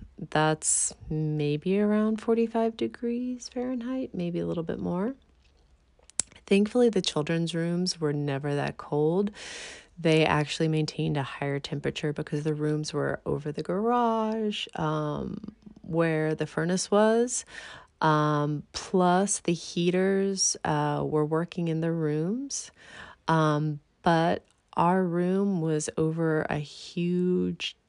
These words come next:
damp, unheated, uninhabited storage facility that the owners of the house kept locked, and, um, it was never used. So even though we had the heat on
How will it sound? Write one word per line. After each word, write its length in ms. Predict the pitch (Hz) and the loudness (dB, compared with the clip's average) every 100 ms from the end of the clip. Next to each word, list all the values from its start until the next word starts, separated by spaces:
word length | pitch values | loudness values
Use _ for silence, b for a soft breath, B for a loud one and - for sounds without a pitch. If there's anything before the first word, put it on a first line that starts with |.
| 143 | -4
damp, 600 | 139 147 151 151 151 - _ _ - | -2 0 -2 -4 -6 -12 _ _ 2
unheated, 880 | 208 214 180 185 170 156 151 156 156 _ _ - | 4 4 2 0 2 4 2 0 -4 _ _ -2
uninhabited 1000 | 247 226 180 160 160 156 156 151 147 - | 2 2 0 -2 -2 0 2 0 -2 -8
storage 540 | - - 214 226 214 | -6 2 6 6 4
facility 920 | - 151 - 143 143 135 139 147 214 B B B B B _ | 0 -2 -2 0 0 0 -2 -4 -4 B B B B B _
that 200 | - 151 | 2 2
the 180 | - 151 | 2 0
owners 320 | 160 165 165 | 0 0 2
of 120 | 160 151 | 2 0
the 100 | 147 | -2
house 680 | - 170 165 165 165 - - | -4 -2 -2 -2 -4 -6 -8
kept 420 | - 151 - - | -4 -4 -4 -4
locked, 640 | 165 165 170 170 _ - - _ _ | -2 0 -2 -6 _ -12 -12 _ _
and, 1000 | 175 151 156 156 156 156 156 160 80 - - B B B B - | -4 -2 -2 -2 -2 -4 -4 -4 -4 -8 -14 B B B B -2
um, 380 | 156 151 151 - | 0 2 0 0
it 80 | 165 | 0
was 220 | 160 156 | 0 0
never 280 | 156 151 151 | -2 0 -2
used. 1000 | 151 156 175 175 156 143 170 170 - - | -2 0 2 2 2 -2 -6 -8 -12 -10
So 520 | - - 160 156 156 - | -4 2 4 4 2 0
even 280 | 190 196 | -2 2
though 100 | 196 | 0
we 100 | 190 | 2
had 200 | 170 170 | 0 -2
the 80 | 160 | -4
heat 320 | - - 180 | -8 -2 -2
on 320 | 160 151 151 | 0 -2 -2